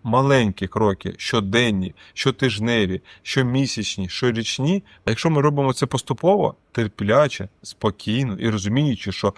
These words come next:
ми несемо відповідальність за цю особистість, і ми точно повинні розуміти, що ми будемо очікувати в кінці. Що буде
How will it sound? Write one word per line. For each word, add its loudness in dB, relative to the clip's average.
ми 0
несемо 2
відповідальність 2
за -4
цю 0
особистість, 0
і -2
ми 2
точно 2
повинні 0
розуміти, -2
що 0
ми 4
будемо 0
очікувати -4
в -12
кінці. -6
Що 4
буде 2